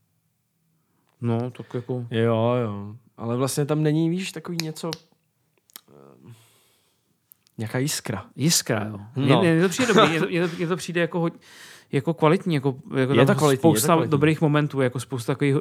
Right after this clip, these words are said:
Speaker 1: jako, eh, catchy hooks, prostě dobrý
Speaker 2: Mhm.
Speaker 1: beaty. Mm, ten rap jako je ka-, hodně, t-, k-, každý track je jiný třeba něčem, i tematicky třeba tak.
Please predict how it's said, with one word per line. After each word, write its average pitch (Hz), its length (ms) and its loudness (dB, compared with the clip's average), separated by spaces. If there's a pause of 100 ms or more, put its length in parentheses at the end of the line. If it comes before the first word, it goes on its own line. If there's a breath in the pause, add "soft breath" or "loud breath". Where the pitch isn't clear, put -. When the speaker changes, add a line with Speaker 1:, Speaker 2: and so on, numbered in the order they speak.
Speaker 1:
jako, 131 380 -4 (580 loud breath)
eh, 127 580 2 (1300)
catchy 151 280 -4
hooks, 123 400 -2
prostě 117 360 -10
dobrý 123 260 0
Speaker 2:
Mhm. 113 160 0
Speaker 1:
beaty. 101 420 -6 (1900 soft breath)
Mm, 117 720 -4 (180)
ten 123 180 -2
rap 123 280 -2
jako 127 240 -2
je 120 140 2
ka-, - 360 -12 (340)
hodně, 135 340 -2
t-, - 120 -18
k-, - 840 -16
každý 135 220 -2
track 123 200 -2
je 139 60 2
jiný 131 320 2
třeba 120 220 -6
něčem, 117 420 -4
i 120 80 -6
tematicky 113 600 -6
třeba - 300 -12
tak. - 140 -20